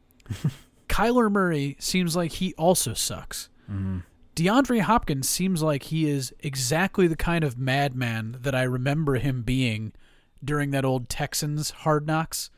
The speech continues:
Speaker 2: when it was J J Watt and DeAndre Hopkins.
Speaker 1: Oh, right, right, right.
Speaker 2: Uh, <laughs> where, where DeAndre Hopkins walks up to somebody and just goes,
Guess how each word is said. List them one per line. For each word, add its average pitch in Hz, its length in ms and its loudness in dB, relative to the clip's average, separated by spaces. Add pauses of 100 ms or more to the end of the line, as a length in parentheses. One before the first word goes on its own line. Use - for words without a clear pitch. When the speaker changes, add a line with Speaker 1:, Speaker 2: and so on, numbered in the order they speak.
(160)
Speaker 2:
when 139 160 -2
it 127 40 -6
was 120 120 -6
J 139 200 -2
J 131 120 -2
Watt 123 280 -2
and 127 80 -10
DeAndre 120 320 -4
Hopkins. 147 500 -6 (340)
Speaker 1:
Oh, 107 140 2
right, 98 240 -2
right, 92 140 -8
right. 95 120 -4
Speaker 2:
Uh, 120 360 -2 (100)
<laughs> - 100 -20 (180)
where, 160 200 4
where 156 220 -2
DeAndre 147 340 2
Hopkins 135 340 -2
walks 123 240 0
up 127 140 -6
to 131 60 -8
somebody 135 320 -2
and 120 80 -2
just 127 120 -8
goes, 104 180 -10